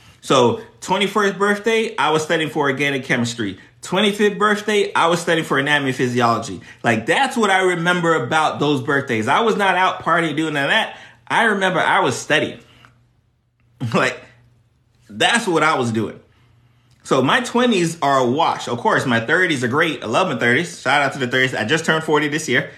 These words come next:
Shout out, you know, we're gonna start a great decade moving forward. But there are a lot of physicians out here who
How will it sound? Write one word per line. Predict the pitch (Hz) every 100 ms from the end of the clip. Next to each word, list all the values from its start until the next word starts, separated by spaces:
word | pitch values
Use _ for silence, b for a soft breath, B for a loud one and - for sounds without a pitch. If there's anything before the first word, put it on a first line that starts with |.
| B
Shout | - 131
out, | 131 110
you | 127
know, | 117 113
we're | 113
gonna | 117 117
start | 131 135
a |
great | 117 120 143 110
decade | 135 135 123 123
moving | 123 120
forward. | 117 175 165 131 - b b b b b b b -
But | 131
there | 131 185
are | 208 165
a |
lot | 160 190
of | 185
physicians | 160 175 185 143
out | 165 160 143
here | - 147 139
who | 135 147 139 139 131